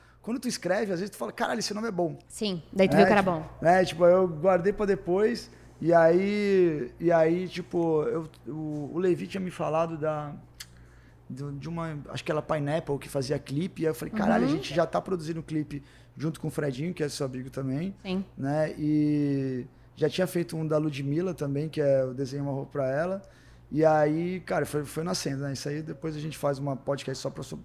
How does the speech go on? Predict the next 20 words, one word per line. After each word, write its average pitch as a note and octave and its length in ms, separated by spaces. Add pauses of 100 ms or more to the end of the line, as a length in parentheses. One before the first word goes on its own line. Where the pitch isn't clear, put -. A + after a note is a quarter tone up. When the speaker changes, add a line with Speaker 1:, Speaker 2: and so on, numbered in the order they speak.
Speaker 1:
falar C3+ 160
sobre C#3 240
a - 20
Speaker 2:
Só. C3+ 160
Speaker 1:
fashion. D#3 180 (400)
E C#3 60
aí, D3 80
Speaker 2:
Merece. F3+ 380
Speaker 1:
quando F3 80
ele - 100
entrou, D#3+ 220
já D#3+ 100
começou D#3 460
também D#3 260
a D3+ 60
gente D3 200
a D3+ 60
desenrolar C#3+ 800 (100)
outras C#3 320
coisas. E3+ 520